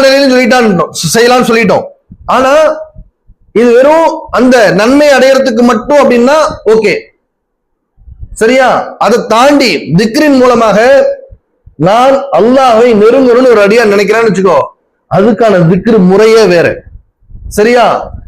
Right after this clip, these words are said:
இப்ப அவருக்கானதை நான் சொல்லிட்டு இருக்கேன். அவர் என்ன பண்ணும்? அஹ், முடிஞ்ச வரைக்கும் ஒரு தனித்த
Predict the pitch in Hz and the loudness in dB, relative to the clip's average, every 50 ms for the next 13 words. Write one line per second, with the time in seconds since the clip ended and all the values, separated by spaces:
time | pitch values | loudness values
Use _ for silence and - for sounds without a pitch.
0 | - - 175 202 175 214 247 277 269 - 254 247 233 226 220 269 262 247 220 226 | -4 -2 -2 0 0 0 0 0 0 0 0 0 0 2 2 2 2 2 2 0
1 | 226 220 185 202 180 185 175 196 233 240 254 262 262 254 247 233 208 175 143 - | 0 0 0 0 0 0 0 0 0 0 0 0 0 2 2 2 0 0 -2 -4
2 | - - _ _ _ _ 147 160 160 165 196 226 269 269 254 254 226 220 220 220 | -6 -12 _ _ _ _ 0 0 2 2 2 2 2 2 2 2 2 2 0 0
3 | 240 262 240 175 - 220 226 247 262 226 - | 0 0 0 0 0 0 0 0 0 -2 -2